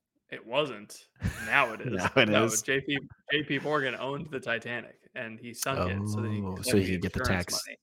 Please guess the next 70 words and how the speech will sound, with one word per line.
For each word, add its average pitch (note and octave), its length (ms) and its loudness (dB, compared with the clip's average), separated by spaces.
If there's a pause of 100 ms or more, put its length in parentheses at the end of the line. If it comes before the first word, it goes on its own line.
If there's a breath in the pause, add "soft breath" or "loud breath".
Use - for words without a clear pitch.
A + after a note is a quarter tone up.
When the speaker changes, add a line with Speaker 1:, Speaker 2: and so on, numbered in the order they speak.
Speaker 2:
the - 80 -8
tax - 320 -4
write-off - 640 -4
or - 120 -4
the F#2 220 -6 (200)
Speaker 1:
No, A2+ 200 -4
the G#2+ 180 -10
insurance A#2 560 -4
money. - 320 -8
Speaker 2:
the G#2 80 2
declamation F2+ 840 2
of D#2 180 -8
it G#1 80 -6
all. A1+ 280 -6 (640 loud breath)
Um, F2 260 0
Speaker 1:
Yeah, B2 80 2
he B2 100 -4
got A#2 160 -4
the A#2 60 -12
declamation G#2 640 -10
of G2+ 80 -10
the G#2 60 -8
Speaker 2:
s- G#2+ 240 -4
Speaker 1:
decimation G#2+ 380 -4
of G#2+ 120 -12
the - 60 -14
Titanic. - 440 -12 (240)
Speaker 2:
Yeah, C#3+ 320 0 (140)
so D#3+ 320 0 (380)
odds E3 260 2
are, A#2+ 160 4
if B2+ 160 -2
someone's G#3+ 300 0
saying, G#2 240 0
like, F2 240 -8
"Oh, A2+ 100 0
I G2+ 80 2
would G2 160 0
just," - 380 -6 (100)
no C#3 140 2
one C3 180 2
randomly F#2 360 0
says, F2 220 -6
like, E2+ 220 -6
"Oh, F#2+ 120 2
I F2+ 100 0
would F2 140 -2
love F2 140 -4
to - 80 -18
be - 80 -8
set - 160 -6
up - 80 -8
with - 80 -10
someone." - 160 -12
There's G#3 120 -8
probably B2 520 2
someone F2+ 300 0
that B1+ 80 -6
you C#2+ 80 -8
wanna E2+ 140 -6
be C#2+ 100 -10
set - 180 -4
up - 160 -6
with. - 140 -8
So - 120 -8
I G3 40 -2
would B3+ 140 0
just C#3 160 -2
say, G#2 200 4
like, - 360 -4